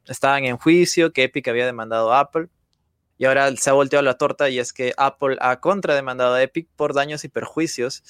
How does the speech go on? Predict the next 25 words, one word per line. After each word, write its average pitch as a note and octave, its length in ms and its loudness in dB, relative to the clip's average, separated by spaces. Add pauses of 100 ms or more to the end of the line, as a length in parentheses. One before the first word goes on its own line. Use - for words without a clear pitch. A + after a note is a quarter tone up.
(300)
debido C3+ 760 4
a, B2+ 420 4
eh, A2+ 360 0
bueno, A#2+ 280 -2 (360)
más D3+ 160 -4
que E3 140 0
nada D#3+ 260 2
su D#3 160 -2
principal C3+ 380 -2
argumento C#3 480 0
es C3+ 80 -6
que C3 160 -4
ellos C3 280 -2
han, B2+ 420 -2 (540)
han, C3 320 -2
eh, A#2 580 2 (580)
¿cómo C3+ 160 -8
decirlo? A#2+ 400 -6
Han C#3 540 -6 (500)
roto E3+ 360 2
su D#3 140 -6
contrato D3 640 2 (440)
con E3+ 280 2
intenciones D3 580 -2
maliciosas. A#2+ 680 -4